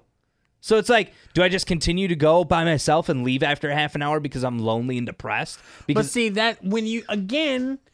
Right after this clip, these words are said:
Speaker 2: you're talking about being lonely and depressed because nobody went with you. If the experience is valid to you,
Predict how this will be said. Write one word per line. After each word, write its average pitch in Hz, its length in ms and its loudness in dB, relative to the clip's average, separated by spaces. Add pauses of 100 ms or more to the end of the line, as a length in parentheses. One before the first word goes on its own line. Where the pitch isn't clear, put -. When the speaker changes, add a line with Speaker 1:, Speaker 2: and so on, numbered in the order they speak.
(240)
Speaker 2:
you're 202 180 -2
talking 190 540 -2
about 170 500 -4
being 175 320 0
lonely 175 420 -2
and 214 100 -2
depressed 180 500 -4
because 170 260 -6
nobody 156 360 -4
went 240 280 -4
with 226 160 -6
you. 139 240 -10 (300)
If 220 200 0
the 214 180 -2
experience 247 800 -4
is 202 260 -4
valid 190 500 -4
to 151 120 -8
you, 123 420 -8